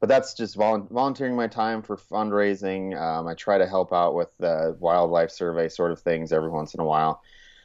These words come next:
But for the most part, it, um, the hunting is kind of,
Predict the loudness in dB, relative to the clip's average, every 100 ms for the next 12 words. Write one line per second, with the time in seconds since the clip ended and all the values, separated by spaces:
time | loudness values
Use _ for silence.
0 | _ _ _ _ 0 4 4 6 2 2
1 | 4 4 4 -4 _ -10 -10 _ _ _
2 | _ _ _ 0 2 0 -6 -12 -8 -2
3 | -2 -2 -4 -4 -2 -2 -2 -6